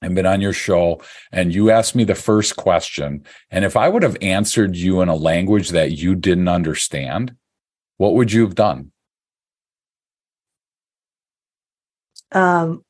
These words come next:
Speaker 2: well, I would have asked you to rephrase it, or, you know, I would have said, "I'm not following."
Speaker 1: Right. And that's the, that's what happens a lot of times in our communication in the office on our team,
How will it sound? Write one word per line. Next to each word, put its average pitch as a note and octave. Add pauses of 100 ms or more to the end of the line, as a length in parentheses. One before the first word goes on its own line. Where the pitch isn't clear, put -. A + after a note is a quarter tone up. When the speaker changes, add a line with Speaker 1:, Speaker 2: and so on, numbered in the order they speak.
(260)
Speaker 2:
well, G3
I D#3+
would E3+
have D#3+
asked D#3+
you D3+
to C3 (1200)
rephrase D3
it, C#3
or, B2 (140)
you D3
know, C#3
I C3
would C3
have B2+
said, C3 (160)
"I'm B2
not A2+
following." C3+ (400)
Speaker 1:
Right. C3+ (360)
And G#2
that's G2+
the, G#2
that's G#2+
what G#2+
happens G2
a G2
lot F#2
of F2+
times F#2
in F2
our F2
communication F2+
in E2+
the D#2+
office F2
on E2+
our E2+
team, C#3